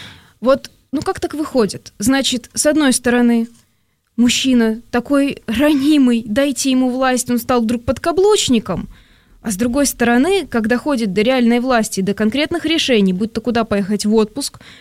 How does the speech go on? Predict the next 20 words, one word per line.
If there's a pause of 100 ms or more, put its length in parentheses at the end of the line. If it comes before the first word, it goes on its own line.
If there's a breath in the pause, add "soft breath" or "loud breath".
как
купить
эти
самые
пресловутые
билеты
и
попасть
в
нужный
аэропорт, (460 loud breath)
так
значит,
ну, (540)
я
ж (220)
в
помощи
нуждаюсь. (180 soft breath)
Царь,